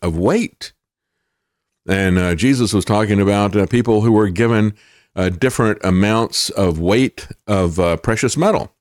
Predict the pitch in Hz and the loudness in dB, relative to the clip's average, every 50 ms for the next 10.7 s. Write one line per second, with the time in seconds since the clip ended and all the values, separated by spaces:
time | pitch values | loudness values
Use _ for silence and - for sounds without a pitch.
0 | _ _ _ _ _ _ _ _ _ _ _ _ _ _ _ _ - - 90 98 | _ _ _ _ _ _ _ _ _ _ _ _ _ _ _ _ -6 -2 0 0
1 | 98 95 95 98 95 92 98 95 90 87 90 90 87 82 - _ _ _ _ _ | 2 2 2 2 2 2 2 0 0 -2 -2 -2 -4 -6 -10 _ _ _ _ _
2 | _ _ _ _ _ _ _ _ _ _ _ - - 98 95 87 110 98 110 110 | _ _ _ _ _ _ _ _ _ _ _ -4 -2 -2 0 0 0 0 0 0
3 | 110 92 143 160 156 117 - - - - 104 101 110 110 107 101 95 110 107 107 | 2 2 2 4 4 2 2 -2 -4 -4 -4 -4 0 0 0 0 2 2 4 4
4 | 110 110 - - _ _ _ - 127 117 104 113 135 151 - - - 85 69 - | 4 2 0 -2 _ _ _ -2 -2 0 2 2 0 0 -2 -4 -6 -6 -8 -6
5 | - - 73 71 82 95 95 95 90 90 85 90 87 87 80 - - - 117 113 | -8 -10 -10 -6 -4 -2 0 0 0 0 0 0 0 0 -2 -2 -4 -2 0 0
6 | - - - - 104 104 156 185 - - - _ - - _ _ _ _ _ _ | -2 -2 -4 0 0 2 2 0 -2 -4 -8 _ -20 -20 _ _ _ _ _ _
7 | _ _ _ _ _ _ _ _ _ _ _ - - - 85 90 98 90 107 98 | _ _ _ _ _ _ _ _ _ _ _ -4 0 0 2 2 2 0 0 0
8 | 95 107 95 98 101 85 101 120 147 160 135 - 107 90 82 69 73 78 82 92 | 2 2 2 2 0 0 0 0 2 0 0 0 0 -2 -2 -4 -4 -2 0 0
9 | 101 101 101 98 98 98 95 110 - - - 131 143 127 107 92 82 80 82 82 | 2 2 2 2 2 2 2 0 -2 0 -2 0 0 2 0 0 0 -2 -2 -2
10 | - 135 131 127 120 113 104 78 78 62 - - - - | -2 -2 -2 0 0 -2 -2 -2 -4 -8 -10 -14 -18 -20